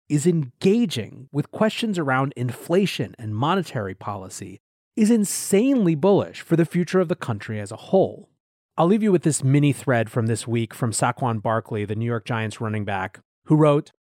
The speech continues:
"I want my career earnings to last generations. The average N F L career is three years and inflation is real. Saving and preserving money over time is hard no matter who you are. In today's world, how do we save? This is why I believe in Bitcoin.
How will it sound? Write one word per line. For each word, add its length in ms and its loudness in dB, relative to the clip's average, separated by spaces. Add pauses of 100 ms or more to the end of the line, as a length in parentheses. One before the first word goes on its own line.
"I 100 2
want 180 4
my 100 2
career 320 0
earnings 300 -2
to 80 -6
last 320 -2
generations. 840 -6 (260)
The 120 2
average 240 2
N 100 4
F 100 0
L 120 4
career 300 4
is 100 0
three 300 0
years 380 6
and 80 2
inflation 440 -2
is 120 -4
real. 400 -2 (400)
Saving 320 2
and 100 2
preserving 400 2
money 220 2
over 140 -2
time 320 -2
is 100 -2
hard 360 2
no 60 -2
matter 220 -2
who 140 -2
you 180 -2
are. 320 -14 (320)
In 80 -4
today's 380 2
world, 320 4
how 140 -2
do 60 0
we 100 0
save? 520 0 (380)
This 200 2
is 160 -4
why 220 2
I 40 2
believe 380 -2
in 140 -8
Bitcoin. 600 -6